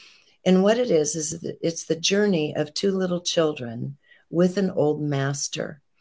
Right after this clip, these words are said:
And they say, "Would you like to see what is above and what is below Earth? Would you like to see how these realms ex-, uh, exist and what their purpose is?" So he takes these two little children into the other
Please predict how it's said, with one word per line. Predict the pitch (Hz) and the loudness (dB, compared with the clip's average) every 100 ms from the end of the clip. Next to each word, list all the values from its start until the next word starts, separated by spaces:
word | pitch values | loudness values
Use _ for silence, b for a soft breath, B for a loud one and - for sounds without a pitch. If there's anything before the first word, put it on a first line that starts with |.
| b b | b b
And | 160 160 | -4 -2
they | 160 156 | -2 -2
say, | - 156 | 0 0
"Would | 160 160 | -2 -4
you | 165 | -2
like | 156 151 147 | 0 -2 -4
to | - 151 | -6 -2
see | - 185 175 151 143 b b _ | 0 0 0 0 -4 b b _
what | 151 156 | 0 4
is | 151 156 | 4 2
above | 151 131 143 | -2 -2 -2
and | 143 131 | -2 -2
what | 127 | -4
is | 135 | -6
below | - 143 165 170 123 - | -2 0 2 0 -2 0
Earth? | 185 123 - - B B B - | 0 0 -4 -18 B B B -4
Would | 165 | -4
you | 165 | 0
like | 156 151 - | 0 0 -2
to | 147 | -2
see | - - 196 151 139 143 B - | 0 2 2 0 -2 -6 B 0
how | 160 | 2
these | 156 156 151 151 | 2 -2 -2 2
realms | 160 160 170 185 - - b b - | 2 2 -2 -6 -8 -10 b b -2
ex-, | 151 - - | -2 -2 -2
uh, | 143 - 160 | -2 0 -2
exist | 156 147 190 180 - | 0 0 2 0 -2
and | 147 143 | 0 0
what | 143 | 0
their | 156 | -2
purpose | - 202 202 143 - | -2 -4 -2 -2 -2
is?" | 127 135 - B B B B | -4 -6 -8 B B B B
So | - 190 180 | 2 4 6
he | 180 | 4
takes | 180 190 202 | 2 0 0
these | - 185 175 | -2 -2 -2
two | - 185 | 0 2
little | 180 170 | 2 0
children | 165 180 175 165 147 - | 0 4 4 4 0 2
into | 165 208 214 214 | 4 4 2 -2
the | 196 175 | 0 2
other | 160 160 160 160 | 2 2 2 0